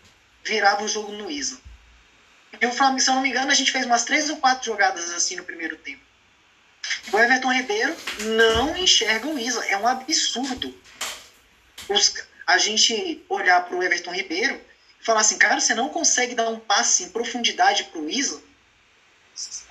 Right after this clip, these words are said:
Qual é a dificuldade? Né? Qual é a dificuldade?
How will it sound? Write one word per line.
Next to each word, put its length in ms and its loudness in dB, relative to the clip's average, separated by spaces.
Qual 180 6
é 100 8
a 40 4
dificuldade? 840 -2
Né? 160 4
Qual 220 2
é 120 4
a 20 2
dificuldade? 800 -2